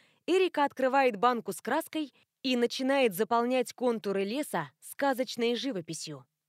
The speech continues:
Чтобы получить разные оттенки, смешивает зеленый, белый и черный и накладывает цвет большими мазками.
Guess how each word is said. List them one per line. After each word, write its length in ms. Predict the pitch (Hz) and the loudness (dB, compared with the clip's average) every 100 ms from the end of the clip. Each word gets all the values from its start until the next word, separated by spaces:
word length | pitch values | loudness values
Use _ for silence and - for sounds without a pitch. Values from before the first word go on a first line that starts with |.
| _ | _
Чтобы 420 | - - 269 220 | -14 -2 0 2
получить 520 | 208 240 240 - 254 233 | 0 -2 -4 -4 -4 0
разные 480 | 233 233 214 202 | 0 0 -2 -2
оттенки, 480 | 196 - 302 285 202 | -4 -4 -6 -4 -6
смешивает 680 | 175 254 262 - 196 208 170 | -4 -2 -2 -2 -2 -4 -4
зеленый, 680 | 165 214 254 302 302 294 - | -4 -2 -2 -2 -4 -6 -10
белый 460 | 196 214 220 233 233 | -4 0 2 0 -4
и 220 | - 214 | -8 -10
черный 560 | - 269 220 170 135 _ _ _ - | -6 -4 -2 -4 -10 _ _ _ -6
и 120 | 269 | 0
накладывает 720 | 247 226 247 240 208 190 196 - | 2 2 4 4 4 0 -2 -2
цвет 480 | 202 240 269 - _ | -4 -2 -2 -6 _
большими 540 | 220 233 220 - 190 180 | 0 2 2 -2 -4 -2
мазками. 600 | 190 180 - 156 143 | -4 -4 -6 -8 -10